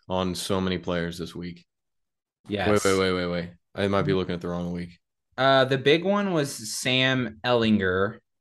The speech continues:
Speaker 2: I think every single person put in a bid on him.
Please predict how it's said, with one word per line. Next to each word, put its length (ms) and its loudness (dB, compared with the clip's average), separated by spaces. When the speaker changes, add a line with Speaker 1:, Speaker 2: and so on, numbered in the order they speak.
Speaker 2:
I 60 -6
think 300 2
every 500 0
single 380 -2
person 480 -6
put 180 -6
in 140 -4
a 60 -8
bid 200 -2
on 220 -8
him. 320 -12